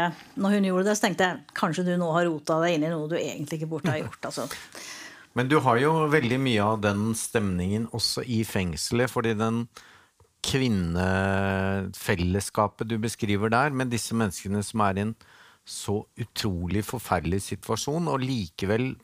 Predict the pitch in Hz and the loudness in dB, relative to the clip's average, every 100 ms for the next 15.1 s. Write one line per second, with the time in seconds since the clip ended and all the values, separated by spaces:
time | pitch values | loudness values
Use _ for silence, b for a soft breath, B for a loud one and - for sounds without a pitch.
0 | - 123 107 85 85 98 107 107 113 113 | -4 0 2 0 -2 0 2 0 -2 -2
1 | 113 - - 113 - 90 90 90 92 95 | -2 -4 -4 -4 -2 0 2 0 0 0
2 | 101 95 95 101 92 85 85 87 92 92 | 2 0 0 0 0 -2 -2 -2 -2 -4
3 | - - 196 123 - _ _ - 104 98 | -10 -2 0 0 -6 _ _ -8 -4 0
4 | 92 82 85 101 - - 107 208 208 190 | 2 0 -2 -4 -4 -6 -2 0 0 0
5 | 208 190 190 196 208 208 170 196 196 196 | 2 2 2 2 0 0 -2 0 2 2
6 | 214 160 160 190 190 160 - 170 175 190 | 2 0 0 0 0 -6 -6 -4 0 0
7 | 175 156 143 156 170 175 156 151 185 190 | 0 -2 -2 0 0 -2 -4 -6 -10 -10
8 | B B _ _ B B B B B B | B B _ _ B B B B B B
9 | B B _ _ _ - 117 123 _ - | B B _ _ _ -2 -2 -2 _ -8
10 | 175 180 - B B B B B B B | -8 -8 -14 B B B B B B B
11 | - 123 156 151 - 175 180 175 - 156 | 0 2 2 -2 -2 0 4 2 2 2
12 | 131 120 123 127 139 147 147 160 127 - | 4 6 6 4 2 2 2 2 2 2
13 | 120 120 - 120 120 120 120 120 117 110 | 0 2 4 6 6 6 6 6 2 2
14 | 113 117 110 104 101 123 190 302 160 151 | -2 0 2 2 2 2 2 0 0 2